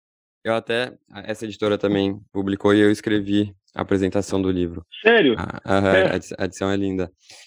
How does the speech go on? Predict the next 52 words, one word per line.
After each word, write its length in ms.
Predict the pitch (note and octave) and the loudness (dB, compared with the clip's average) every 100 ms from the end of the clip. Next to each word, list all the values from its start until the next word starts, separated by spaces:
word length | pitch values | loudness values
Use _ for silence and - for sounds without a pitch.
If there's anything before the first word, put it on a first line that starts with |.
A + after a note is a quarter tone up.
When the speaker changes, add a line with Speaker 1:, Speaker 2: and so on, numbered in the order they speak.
| _ | _
Speaker 1:
E, 920 | - G2+ G2+ G2+ G2 G2 G2 F#2+ F#2+ - | 0 4 6 6 6 6 4 2 0 2
e 120 | A#2+ | 2
Zé, 260 | A#2 D3 C#3 | 6 4 4
e, 120 | A#2 | 2
e 80 | C3+ | 0
assim, 320 | C#3 - C3+ | 0 0 -4
mas 220 | A2+ B2 | -2 0
eu 100 | C#3+ | 0
vejo 220 | C3 C#3 D3 | 2 -2 -2
que 100 | D3 | -6
você 220 | D3+ D3 | -6 -6
também 320 | C#3+ C#3 C#3+ | -6 -4 -2
lê 120 | C#3 | -2
de 140 | C#3 - | -4 -4
tudo. 300 | B2 G#2 F2 | -2 -2 0
Pra 140 | B2+ | 0
quem 120 | F3 | 2
não 80 | D3+ | -2
sabe, 260 | C#3 C#3+ C3+ _ _ _ _ | 2 0 0 _ _ _ _
é, 320 | - - G2+ | -16 -8 -4
eu 60 | G#2 | 0
tenho 220 | A2+ A2+ | 2 4
a 80 | G#2+ | 2
oportunidade 760 | - G#2 A2 G#2 G#2 A2+ G#2+ | 0 -2 -2 0 2 0 0
e 40 | G#2+ | -6
o 40 | |
privilégio 540 | G#2 G2+ G2+ G#2 A2+ | -8 -6 -4 -2 -4
de 160 | G#2 G2+ | -6 -6
já, 240 | G#2 G2 - _ | -6 -6 -12 _
já 140 | G2 G2+ | -14 -12
ter 140 | G#2 | -8
ido 100 | G2 | -6
na 120 | G2 F#2+ | -6 -2
casa 180 | G2 | -2
do 120 | F#2+ F#2+ | -2 0
Zé 140 | G2 | 2
várias 280 | F#2+ F#2+ F#2 | 4 2 2
vezes, 240 | G#2+ A2+ - | 0 0 -8
e 40 | |
vocês 160 | A2 A#2+ | -4 -2
não 80 | C3+ | 0
imaginam 680 | D3 D#3 A#2+ G#2+ A#2+ B2+ - _ | 2 0 -4 -6 -6 -6 -12 _
o 60 | - | -10
que 100 | B2 | -6
ele 120 | A#2 | -6
tem 180 | A2 A2 | -2 -2
de 80 | G#2 | 0
livro, 260 | G2 F#2+ | 0 2
a 60 | F#2+ | 0
biblioteca 520 | F#2+ G2+ - F#2+ G#2 | 2 0 2 0 2
dele, 200 | G2+ G#2 | 2 2
que 200 | - B2+ | -2 -8